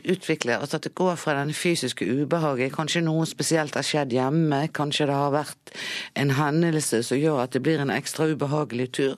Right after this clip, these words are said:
Og du ser at folk gjennom år gradvis har da opparbeidet seg en angst for den flyturen, og de som jeg har vært borti, så har jo det vært til dels veldig alvorlig. Og, og noe av det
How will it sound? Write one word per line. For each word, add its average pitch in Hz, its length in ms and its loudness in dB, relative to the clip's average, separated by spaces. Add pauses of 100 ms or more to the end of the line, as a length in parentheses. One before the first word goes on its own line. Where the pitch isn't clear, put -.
(540)
Og - 80 -6
du 190 120 -2
ser 214 280 2
at 185 80 0
folk - 240 -2
gjennom 165 400 0
år 160 300 2
gradvis 143 760 0
har 156 200 0
da 151 120 0 (680)
opparbeidet 120 540 0
seg 131 160 -2
en - 140 -8
angst 156 440 -4
for 139 160 0
den 135 300 -2 (420)
flyturen, 117 720 -2
og 190 240 -2
de 185 240 2
som 147 180 -4
jeg 165 140 0
har 131 160 -2
vært 113 180 -6
borti, 147 320 -2
så 185 140 -2
har 160 220 0
jo - 20 -
det 139 240 -2
vært 135 300 -6
til 143 100 -6
dels 135 420 -4 (120)
veldig 127 500 0
alvorlig. 104 500 -2 (800)
Og, 160 80 0
og 131 320 2
noe 196 380 4
av - 40 2
det 170 120 2